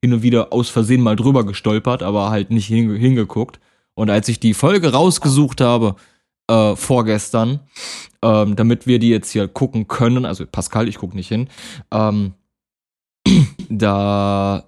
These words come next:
ähm, ist halt, sind halt quasi die ganzen Symptome, die wir halt am Anfang auch beschrieben haben, so aufgetaucht. Ich konnte nicht mehr schlafen, ich hatte Albträume, äh, ich habe panische Angst davor, ich habe, ich musste ihn gestern aufgelöst anrufen und sagen, „Pascal, es geht nicht.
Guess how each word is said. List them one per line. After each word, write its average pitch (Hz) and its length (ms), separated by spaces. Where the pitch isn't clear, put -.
ähm, 92 640
ist 147 220
halt, 143 200
sind 127 280
halt 135 100
quasi 131 240
die 131 100
ganzen 120 280
Symptome, 123 440
die 113 140
wir 113 120
halt 104 240
am 101 220
Anfang 110 400
auch 104 120
beschrieben 107 460
haben, 104 300
so 104 80
aufgetaucht. 101 560
Ich - 80
konnte 156 180
nicht 139 120
mehr 123 100
schlafen, 98 720
ich - 80
hatte 170 180
Albträume, 95 840
äh, 101 220
ich 98 120
habe 127 300
panische 143 400
Angst - 280
davor, 113 520
ich 110 100
habe, 117 280
ich 117 120
musste 135 300
ihn 120 160
gestern 147 480
aufgelöst 139 600
anrufen 127 440
und 117 80
sagen, 117 320
„Pascal, 113 360
es - 200
geht 95 180
nicht. - 260